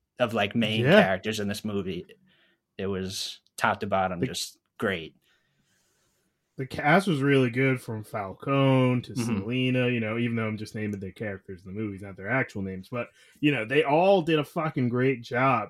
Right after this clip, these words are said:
Speaker 2: in this movie. And there was, like, that's why it's, like, hard to really pinpoint shit that was bad about it,
Speaker 1: Mm-hmm.
Speaker 2: you know? And thank God that it's hard to do that, because that's why it's like, you know, what, you already have a disclaimer going into a D C fucking movie over the last,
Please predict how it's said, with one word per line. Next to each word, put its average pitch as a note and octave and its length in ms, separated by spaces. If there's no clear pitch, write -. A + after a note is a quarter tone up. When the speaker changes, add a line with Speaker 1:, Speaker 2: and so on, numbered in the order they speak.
Speaker 2:
in A#2+ 160
this A#2 240
movie. A2 420
And A2 280
there C3+ 160
was, D3 180
like, C#3+ 180
that's C#3+ 160
why F#3+ 160
it's, D#3+ 120
like, D#3 140
hard D#3 340
to D#3 100
really D3 240
pinpoint C#3+ 600
shit - 340
that A#2 140
was A2 160
bad D3 360
about G#2+ 340
it, G#2 140
Speaker 1:
Mm-hmm. A#2 200
Speaker 2:
you A2+ 100
know? B2+ 340
And C3+ 240
thank D#3+ 220
God F#3+ 320
that D3 280
it's C#3 180
hard E3+ 280
to D3+ 60
do A3+ 200
that, B2 200
because C3 320
that's C#3 300
why D#3 200
it's C#3+ 140
like, C3+ 260
you C3+ 80
know, A2 220
what, C3+ 180
you D#3 180
already F#3 220
have D3+ 220
a C#3 60
disclaimer A#2+ 800
going B2 320
into A#2+ 380
a G2+ 60
D A#2 340
C A2+ 280
fucking A2+ 400
movie A2+ 360
over B2 200
the C3 100
last, C3 480